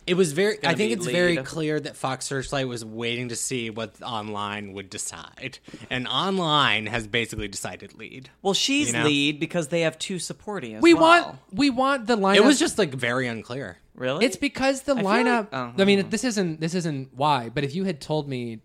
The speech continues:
Speaker 3: ten years ago, if you had told me in college when I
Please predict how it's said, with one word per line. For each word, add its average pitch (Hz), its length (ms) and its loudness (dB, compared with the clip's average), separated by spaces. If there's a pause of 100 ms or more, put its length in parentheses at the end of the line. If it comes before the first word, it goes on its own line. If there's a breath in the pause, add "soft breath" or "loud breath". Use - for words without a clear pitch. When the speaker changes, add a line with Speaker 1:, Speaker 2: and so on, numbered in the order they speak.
(120)
Speaker 3:
ten 143 200 -4
years 139 180 -4
ago, 147 80 -8
if 196 40 -4
you 311 60 0
had 339 80 0
told 226 200 2
me 208 160 0
in 143 260 -4
college 131 600 -2 (300 soft breath)
when 160 480 4 (180)
I 156 420 4